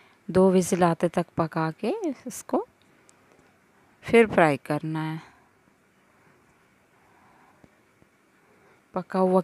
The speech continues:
खीमा डाल दिए इसमें, अच्छा से चलाए।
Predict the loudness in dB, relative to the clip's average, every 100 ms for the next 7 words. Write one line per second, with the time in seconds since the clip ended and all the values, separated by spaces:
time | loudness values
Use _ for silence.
0 | -2 -8 -4 0 2 2 0 -2 -2 -4
1 | -6 -8 -8 -8 -14 _ _ _ _ _
2 | _ _ -10 -10 -6 -8 -6 -8 -4 -4
3 | -4 -6